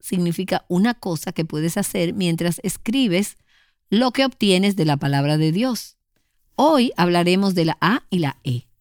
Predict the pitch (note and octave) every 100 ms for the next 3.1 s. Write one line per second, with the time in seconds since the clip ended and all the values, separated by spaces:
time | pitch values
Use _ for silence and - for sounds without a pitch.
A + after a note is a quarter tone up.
0 | _ _ F3 B3 A3 D#3+ E3+ - G3+ G#3+
1 | A#3 - D4+ B3 B3 - F#3 F3+ G3+ A3
2 | G#3+ G3+ G3 - D#3+ D3+ - C4 C4 A#3+